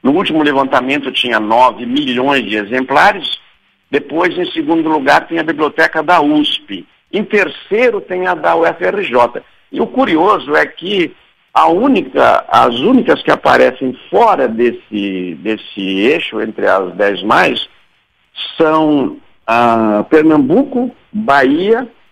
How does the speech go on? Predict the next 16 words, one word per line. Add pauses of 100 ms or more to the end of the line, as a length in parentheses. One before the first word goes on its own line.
(200)
Distrito
Federal,
naturalmente, (720)
e (180)
Pará. (140)
A
Biblioteca (140)
Pública
Arthur
Viana,
no (160)
Pará, (420)
terra
do
nosso
amigo,